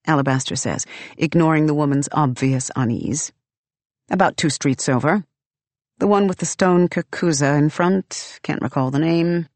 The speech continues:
"A season's end." The woman says it almost softly. "Yes, that sounds right. Shall I have the bill sent here?"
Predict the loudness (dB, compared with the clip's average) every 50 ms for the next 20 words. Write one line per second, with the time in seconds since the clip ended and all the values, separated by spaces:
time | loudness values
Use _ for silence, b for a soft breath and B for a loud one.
0 | _ _ _ _ _ _ _ _ _ _ _ _ _ _ _ _ _ _ _ _
1 | _ _ -4 -4 -4 -6 -6 -8 -8 -6 -4 -4 -4 -4 -6 -6 -6 -6 -6 -8
2 | -10 -12 -18 -20 -20 _ _ _ _ _ _ _ _ _ _ _ _ -2 2 2
3 | 4 4 4 2 2 0 -4 -4 -4 -4 -2 -2 0 0 2 2 4 2 2 0
4 | -2 -6 -10 -12 -8 -6 -4 -4 -6 -6 -10 -10 -10 -8 -8 -8 -10 -16 _ _
5 | _ _ _ _ _ _ _ _ _ _ _ _ _ _ _ _ 0 0 0 -2
6 | -4 -8 -8 -8 -8 -10 -10 -6 -4 -4 -4 -2 -4 -4 -4 -4 -4 -6 -6 -8
7 | -10 -14 -16 -16 -16 _ _ _ _ _ _ _ _ _ _ _ _ _ _ _
8 | _ _ 0 2 2 2 2 2 0 0 0 -2 0 0 0 0 0 0 -2 -4
9 | -6 -8 -2 0 0 0 0 -2 -8 -12 -12 -4 -2 0 0 2 2 0 0 -2
10 | -4